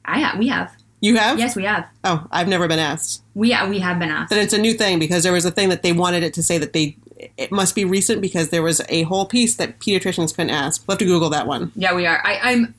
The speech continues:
Speaker 1: I have been asked that before.
Speaker 2: Okay.
Speaker 1: I, I'm, I'm pretty sure it's on the standard well child assessments. And I know that, um,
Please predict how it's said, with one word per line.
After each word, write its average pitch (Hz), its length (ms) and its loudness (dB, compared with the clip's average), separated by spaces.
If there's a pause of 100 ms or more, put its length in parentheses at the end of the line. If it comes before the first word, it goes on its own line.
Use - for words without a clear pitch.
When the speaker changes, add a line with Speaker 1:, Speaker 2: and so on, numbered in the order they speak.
Speaker 1:
I 220 200 2
have 254 180 0
been 185 120 -2
asked 160 280 -2
that - 160 -10
before. - 420 -8 (180)
Speaker 2:
Okay. 170 260 -2 (200)
Speaker 1:
I, 220 240 -2
I'm, 220 300 0 (100)
I'm 196 140 -2
pretty 240 160 0
sure 220 140 0
it's 190 80 -4
on 185 80 -4
the 170 80 -4
standard 175 640 -2
well 160 160 -2
child 160 260 -2
assessments. - 840 -10 (180)
And 226 100 0
I 226 120 4
know 240 380 2
that, 170 440 -2
um, 170 480 -4